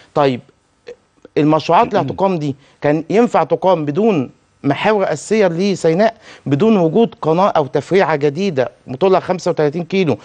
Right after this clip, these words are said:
عشان أعمل تعميق لقناة السويس عشان السفن الكبرى تعدي اللي بيف-، بيطلق عليها أمهات السفن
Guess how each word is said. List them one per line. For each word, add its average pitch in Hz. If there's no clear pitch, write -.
عشان 135
أعمل 170
تعميق 151
لقناة 170
السويس 160
عشان 123
السفن 175
الكبرى 139
تعدي 151
اللي 143
بيف-، 147
بيطلق 165
عليها 170
أمهات 147
السفن 147